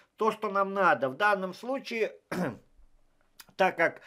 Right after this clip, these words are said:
э, браузер является средо-, средой,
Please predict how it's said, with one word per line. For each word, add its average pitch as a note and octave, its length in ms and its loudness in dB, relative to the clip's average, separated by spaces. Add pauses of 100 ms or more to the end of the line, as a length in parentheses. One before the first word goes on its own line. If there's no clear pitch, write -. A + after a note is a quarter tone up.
(360)
э, C#3+ 340 4
браузер D3 640 8
является D3+ 720 4
средо-, E3 580 2
средой, D3+ 640 0